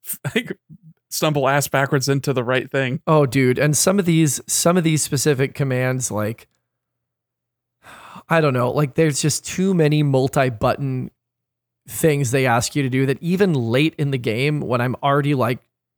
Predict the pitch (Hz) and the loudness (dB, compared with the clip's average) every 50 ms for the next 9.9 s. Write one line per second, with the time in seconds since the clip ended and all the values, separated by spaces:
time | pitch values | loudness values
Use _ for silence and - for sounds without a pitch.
0 | _ - - - 180 175 165 151 - - 156 151 - - - 156 139 147 151 131 | _ -8 -2 2 2 4 4 2 0 0 0 0 0 0 0 0 0 0 0 0
1 | 113 123 131 131 131 131 120 110 117 123 117 113 120 113 139 131 127 123 127 131 | 0 0 0 0 0 0 0 0 0 0 -2 -4 -6 -4 -2 0 2 2 2 2
2 | 131 135 120 123 - - 143 139 - - - 117 117 123 131 127 - - _ _ | 0 0 -2 -6 -4 -2 -2 -2 -2 -4 -8 -10 -6 -6 -6 -6 -6 -10 _ _
3 | _ _ _ - 143 139 131 135 127 110 143 143 139 135 135 127 127 123 - 139 | _ _ _ -4 -2 -2 -2 -2 -2 -2 0 0 0 0 0 0 -2 -2 -2 -2
4 | 131 127 131 135 135 - 143 131 - - 147 - - 135 117 117 135 131 131 123 | 0 2 2 2 2 0 -2 -2 -2 -4 -8 -6 -4 -2 -2 -2 -2 -2 -2 -2
5 | - - 151 135 135 120 - - 131 117 120 117 123 123 117 120 127 - _ _ | -2 -2 -4 -4 -4 -4 -6 -8 -6 -6 -4 -2 -2 -2 -2 -4 -4 -6 _ _
6 | _ _ _ _ _ _ _ - 143 156 151 147 135 - - 156 151 143 - - | _ _ _ _ _ _ _ 0 2 4 4 2 0 2 2 2 2 2 2 0
7 | 143 135 135 - - - 156 147 147 143 143 135 131 127 127 135 139 131 127 127 | 0 -2 -2 -2 -4 -2 0 2 2 4 2 2 2 2 2 2 2 2 2 0
8 | 123 127 127 - - 139 127 123 123 120 - - 156 127 - - 143 135 - - | 0 0 -2 -2 -2 0 0 0 -2 -2 -4 -6 -6 -4 -2 0 0 0 0 -2
9 | - 139 135 131 - 135 127 123 120 123 127 - - 139 120 101 107 117 | -2 -2 -2 -2 -2 -4 -2 0 0 0 0 0 -2 -2 -2 -2 -2 -4